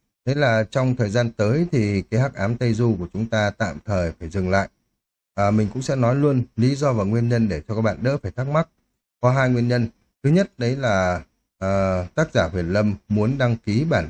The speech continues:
quyền cho cái phần hai của mình với, ờ, Cục Bản quyền của Việt Nam. Cho nên là trong thời gian chờ đợi bọn họ xét duyệt thì mình sẽ phải ẩn cái, ờ, cái, cái, các cái video clip mà liên quan đến phần hai để cho tránh cho những cái thành phần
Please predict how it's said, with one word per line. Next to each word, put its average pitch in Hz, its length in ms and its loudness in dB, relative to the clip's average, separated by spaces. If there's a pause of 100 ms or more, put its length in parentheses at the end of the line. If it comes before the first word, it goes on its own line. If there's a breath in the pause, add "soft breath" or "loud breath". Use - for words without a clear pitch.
quyền 92 320 0
cho 101 280 0
cái 127 220 -6
phần 85 140 -2
hai 104 260 -2
của - 140 -10
mình 87 240 -2 (540)
với, 107 320 0
ờ, 123 220 2
Cục - 240 -8
Bản 87 160 -2 (100)
quyền 90 220 0
của 85 100 -12
Việt 87 200 -4
Nam. 110 220 2 (100)
Cho 113 120 -4
nên 107 240 2
là 90 120 2
trong 110 300 -2
thời 87 160 -2
gian 101 300 0
chờ 92 200 2
đợi 87 280 0
bọn 87 160 -10
họ 90 220 -8
xét 135 220 -4
duyệt 113 180 0 (100)
thì 90 60 -8
mình 85 220 -4
sẽ 104 220 -6
phải 107 100 -4
ẩn 95 240 -6 (220)
cái, 101 180 -2 (640)
ờ, 90 460 0 (600)
cái, 104 100 -2
cái, 117 280 -2
các 127 160 -2
cái 139 100 -2
video 117 320 2
clip 131 340 0 (240)
mà 95 200 -2
liên 110 240 2
quan 110 120 2
đến 123 160 0
phần 90 140 -2
hai 110 320 2
để 82 260 -4
cho 101 520 0
tránh 110 300 0
cho 120 180 2
những 110 240 -2
cái 135 100 -4
thành 92 260 -2
phần 80 320 -2